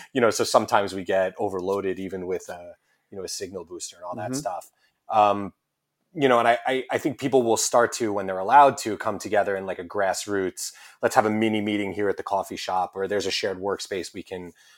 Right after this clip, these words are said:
Speaker 1: bump into for half an hour to really get something done." But the idea of going from three floors to one, for instance, as it,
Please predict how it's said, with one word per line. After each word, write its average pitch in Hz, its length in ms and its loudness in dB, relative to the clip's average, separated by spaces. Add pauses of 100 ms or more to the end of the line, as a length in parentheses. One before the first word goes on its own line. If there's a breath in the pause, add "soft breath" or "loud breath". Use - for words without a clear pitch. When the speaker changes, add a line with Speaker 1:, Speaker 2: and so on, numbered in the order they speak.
(240 soft breath)
Speaker 1:
bump 104 240 0
into 101 340 -4
for 98 140 -4
half 98 200 0
an 107 60 -6
hour 101 160 -2
to 95 60 -4
really 95 260 -2
get 90 160 -6
something 90 260 -12
done." 107 460 -2
But 95 240 -4 (360 soft breath)
the 117 100 2
idea 120 240 4
of 113 80 2
going 127 240 6
from 107 160 -8
three 117 180 -2
floors 110 360 2
to 110 60 -4
one, 95 400 4
for - 160 -10
instance, 90 440 -10
as 87 100 -12
it, 87 140 -16